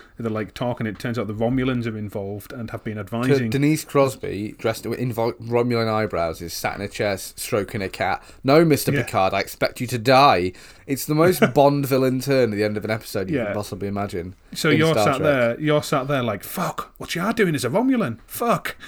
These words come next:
Speaker 1: what's going on here?" And then obviously in part two you get a little bit more into it, and it turns out what happened was when she went back into the previous time period while the ship was
Speaker 2: I feel like we should
Speaker 1: destroyed
Speaker 2: put in, like, a, a record scratch, like,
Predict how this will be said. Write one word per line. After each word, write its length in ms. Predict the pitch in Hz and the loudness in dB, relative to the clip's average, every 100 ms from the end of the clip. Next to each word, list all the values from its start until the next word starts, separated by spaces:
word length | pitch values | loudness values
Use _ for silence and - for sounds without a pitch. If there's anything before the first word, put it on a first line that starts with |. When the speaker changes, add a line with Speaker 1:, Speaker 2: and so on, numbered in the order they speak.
| - - - | -20 -12 -6
Speaker 1:
what's 140 | 190 | -2
going 180 | 208 185 | 0 2
on 140 | 165 | 2
here?" 320 | 151 240 160 - - - - - | 2 2 0 -4 -20 -20 -14 0
And 140 | 156 | 2
then 100 | 156 | 4
obviously 280 | 156 156 160 | 4 2 2
in 60 | 131 | 2
part 260 | 147 131 | 2 0
two 100 | - | 0
you 180 | 135 113 | 2 2
get 100 | 113 | 2
a 40 | 110 | 0
little 120 | 117 | 0
bit 160 | 131 120 | 0 0
more 240 | 113 110 | 0 2
into 240 | 131 - 110 | 0 -2 -4
it, 40 | |
and 160 | 101 139 | -4 -2
it 120 | 127 | -4
turns 240 | - 220 175 | -2 -2 0
out 140 | 170 | 2
what 140 | 151 131 | 2 0
happened 340 | 175 - 104 | -2 -2 -6
was 360 | 104 101 117 - | -4 -4 -6 -4
when 140 | 120 | -4
she 180 | 117 131 123 | -4 -4 -2
went 220 | 151 123 | -2 -2
back 200 | 139 - | -4 -4
into 120 | 120 | -6
the 80 | 156 | -6
previous 320 | 147 127 113 | -4 -4 -6
time 280 | - 135 139 | -4 -4 -4
period 280 | 135 104 104 | -4 -4 -4
while 200 | 120 143 | -2 -2
the 60 | |
ship 200 | 131 147 | -2 -4
was 140 | 180 117 | -6 0
Speaker 2:
I 20 | |
feel 100 | 156 | 4
like 100 | 147 | 4
we 40 | 139 | 4
should 160 | - 127 | -2 -2
Speaker 1:
destroyed 180 | 151 123 | 0 0
Speaker 2:
put 60 | |
in, 100 | 120 | 2
like, 240 | 117 113 120 | 2 2 2
a, 280 | 110 101 - | 0 0 -2
a 100 | 107 | -2
record 320 | 113 - 110 | -2 -2 -6
scratch, 240 | - 101 | -4 -4
like, 160 | 95 - | -4 -8